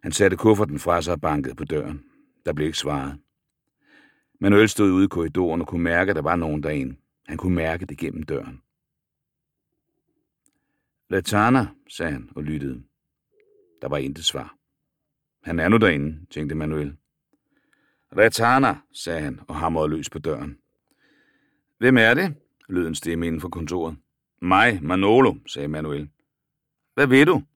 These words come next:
spurgte stemmen. "Jeg vil have arbejde," sagde Manuel. Der var noget, der sagde klik i døren adskillige gange, og så gik den op. Manuel gik ind med sin kuffert.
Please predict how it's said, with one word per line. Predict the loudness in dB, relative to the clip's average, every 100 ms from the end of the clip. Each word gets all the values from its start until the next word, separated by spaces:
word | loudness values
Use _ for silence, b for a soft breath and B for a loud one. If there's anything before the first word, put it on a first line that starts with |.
| _
spurgte | -8 -4 -4
stemmen. | -4 -6 -6 -8 -14 _ _ _ _ _ _
"Jeg | 2 4
vil |
have | 6
arbejde," | 6 4 4 2 2 -6 _
sagde | -10 -6
Manuel. | -4 -4 -4 -6 -10 _ _ _ _ _ _ _ _ _ _ _ _ _ _ _ _ _ _ _ -4
Der |
var | 0
noget, | 2 2
der |
sagde | 0 -2
klik | -4 -2 -2 -2 -10
i |
døren | -2 -2 0 -4
adskillige | -6 -6 -6 -6
gange, | -4 -4 -4 -8
og | -10
så | -10
gik | -10 -8
den | -8
op. | -8 -10 _ _ _ _ -4
Manuel | 0 2 2 -2
gik | -6 -8
ind | -8
med | -8
sin | -10
kuffert. | -8 -8 -10 -20